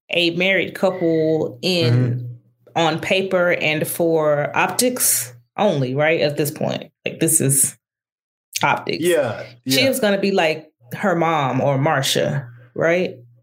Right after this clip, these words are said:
Speaker 1: Not, not
Speaker 2: Essentially, yeah.
Speaker 1: just like them, but, but pretty much.
Speaker 2: Yeah.
Speaker 1: It's a vicious
Speaker 2: So,
Speaker 1: cycle.
Speaker 2: so, um, apparently there's, like, a,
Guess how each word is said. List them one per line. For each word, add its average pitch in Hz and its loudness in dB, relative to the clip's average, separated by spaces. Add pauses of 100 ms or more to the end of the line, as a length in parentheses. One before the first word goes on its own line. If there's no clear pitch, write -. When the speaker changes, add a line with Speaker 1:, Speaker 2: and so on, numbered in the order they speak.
Speaker 1:
Not, 233 2
not - -4
Speaker 2:
Essentially, 131 0
yeah. 113 -2
Speaker 1:
just 208 0
like 139 0
them, 143 0
but, 143 0 (640)
but 123 0 (960)
pretty 170 -4
much. 147 -4
Speaker 2:
Yeah. 139 0 (260)
Speaker 1:
It's - -10
a 143 2
vicious 139 -2
Speaker 2:
So, - -2
Speaker 1:
cycle. - -2 (760)
Speaker 2:
so, 151 0 (220)
um, 127 0 (1600)
apparently 147 0
there's, 127 2
like, 117 0
a, 95 0